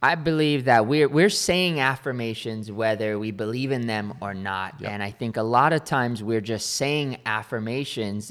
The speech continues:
Speaker 1: that, uh, aren't serving us, and we're saying them by default. What,
Speaker 2: Yep.
Speaker 1: what do you think, uh, are, were some of the affirmations that you might have been telling yourself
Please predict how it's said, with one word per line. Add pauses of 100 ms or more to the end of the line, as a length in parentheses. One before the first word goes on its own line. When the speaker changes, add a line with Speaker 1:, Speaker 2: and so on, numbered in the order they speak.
Speaker 1:
that, (440)
uh, (120)
aren't
serving
us,
and
we're
saying
them
by
default.
What,
Speaker 2:
Yep.
Speaker 1:
what
do
you
think, (360)
uh,
are,
were
some
of
the (100)
affirmations
that
you
might
have
been
telling
yourself